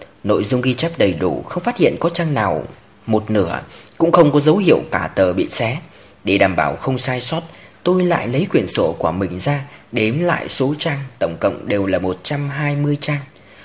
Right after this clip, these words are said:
Tôi thở phào, tờ giấy này không phải của anh Điên, nhưng chứng tỏ là anh Điên đang bao biện cho một hung thủ giấu mặt, gián tiếp giết chết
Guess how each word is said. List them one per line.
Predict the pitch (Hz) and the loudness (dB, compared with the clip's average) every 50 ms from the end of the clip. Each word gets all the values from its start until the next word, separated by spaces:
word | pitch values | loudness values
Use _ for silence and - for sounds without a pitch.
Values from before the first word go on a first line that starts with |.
| - - - | -18 -8 -2
Tôi | 165 175 180 180 | 0 2 2 4
thở | - 107 85 85 | 2 2 2 2
phào, | - 113 101 95 85 82 - - - - - - | 2 4 4 4 2 0 -4 -12 -20 -18 -10 -4
tờ | - 92 95 | -2 0 0
giấy | 85 98 120 147 | 0 0 -2 0
này | 156 127 - - | 0 -2 -2 -4
không | - - - 170 165 | -6 -6 -4 -4 -4
phải | 170 - 113 85 87 | -2 -2 -2 -2 -2
của | - - - | -4 -2 -2
anh | 82 131 139 143 | -2 0 -2 0
Điên, | 147 160 151 151 - - - - _ - - | 0 0 0 -2 -6 -8 -18 -20 _ -10 -4
nhưng | 110 113 113 113 110 110 107 - | -2 0 2 2 0 0 -2 -2
chứng | - 127 131 170 185 - | -2 -2 -2 -2 0 0
tỏ | 123 - - 98 98 | 0 2 2 2 2
là | 101 101 92 | 2 2 2
anh | - 143 156 147 | 2 0 -2 -2
Điên | 151 156 160 156 147 147 | 0 -2 -2 -2 -2 -2
đang | 139 135 143 139 131 | -2 -2 -2 -2 -2
bao | 135 143 143 143 | -2 0 0 2
biện | 135 143 123 - - 98 | 2 2 2 2 0 -2
cho | - 151 143 | -6 -4 -2
một | 120 90 - - | -2 -4 -4 -2
hung | - 185 175 | -4 -2 0
thủ | - 131 90 82 | 0 0 0 0
giấu | 85 107 131 | 0 0 0
mặt, | 202 214 165 - - - - - - - - - - | 0 0 -2 -4 -6 -14 -20 -20 -20 -20 -20 -16 -8
gián | - 101 110 151 151 | -4 -4 -2 -2 -2
tiếp | - 190 190 - - | -4 -4 -4 -4 -4
giết | - 196 196 | -4 -4 -2
chết | - 226 | -2 -2